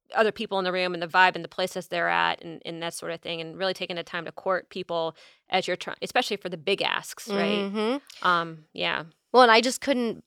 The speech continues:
Speaker 2: ever believe, like, you would feel the energy in the room get really tense, and then you would feel people sit back and disengage. And I was like, "How does no one else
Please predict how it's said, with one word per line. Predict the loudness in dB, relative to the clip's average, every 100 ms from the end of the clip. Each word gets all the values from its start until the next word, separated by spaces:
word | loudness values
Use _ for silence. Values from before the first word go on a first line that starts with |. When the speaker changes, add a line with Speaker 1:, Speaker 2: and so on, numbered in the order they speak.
| 4
Speaker 2:
ever | 6 8 6
believe, | 4 4 2 0
like, | 0 -2 -4
you | 0
would | 0 0
feel | 2 4 6
the | 4 2
energy | 2 2 0 -2
in | -2
the | -2
room | -2 -2
get | -2
really | -2 -2
tense, | -2 -4 -2 -4 -8 -6
and | -2 0
then | 0
you | 0
would | -2
feel | 0 0
people | 0 -4 -4
sit | -4 -2
back | -2 -2
and | -12
disengage. | -12 -12 -12 -12 -12 -12 -12 -14 _ _ _ _ _ _ _ -6
And | 0
I | 2
was | 2
like, | -2
"How | -2
does | 0
no | 2
one | 0 -2
else | -6 -10